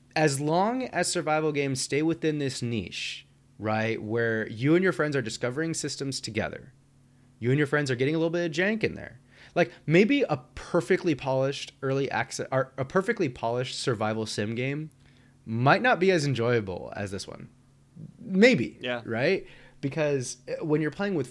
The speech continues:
Speaker 1: friends and there's nothing at ri-, nothing really at risk, right? There's no ranking system. There's no ladder to climb. It's kinda just, there's no, it's not like an early access battle royale game like pub G. It's an early access, like, play with your friends and hang out kinda game.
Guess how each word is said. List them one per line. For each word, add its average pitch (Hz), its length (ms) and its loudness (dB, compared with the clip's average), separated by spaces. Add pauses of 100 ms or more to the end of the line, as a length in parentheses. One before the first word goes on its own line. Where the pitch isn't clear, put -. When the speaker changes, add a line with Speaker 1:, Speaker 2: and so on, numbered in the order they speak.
Speaker 1:
friends 180 460 -2
and 120 160 -6
there's 127 160 -4
nothing 135 380 -4
at 101 220 -8
ri-, 107 260 -2
nothing 123 420 -4
really 113 340 2
at 87 140 -6
risk, 110 300 -4
right? 90 140 -4
There's 98 180 -8
no 107 100 -4
ranking 95 560 -8
system. 92 420 -6
There's 87 180 -8
no 76 140 -12
ladder 107 300 -4
to 104 80 -6
climb. 101 500 -8 (360)
It's - 120 -12
kinda 277 220 -2
just, - 600 -6
there's 135 160 -2
no, 156 140 4
it's 156 200 -2
not 190 160 0
like 156 220 0
an 151 100 -8
early 143 280 0
access 123 440 -2
battle 117 360 -4
royale 104 400 -2
game 90 200 -6
like 82 180 -14
pub 92 220 -6
G. 90 360 -10 (240)
It's 131 120 -6
an 139 100 -2
early 139 260 2
access, 127 500 2
like, 101 260 -4 (220)
play 127 160 6
with 123 140 4
your 113 80 2
friends 110 300 -2
and 95 260 -8
hang 104 220 -6
out 85 240 -8 (280)
kinda 95 240 -6
game. 82 320 -12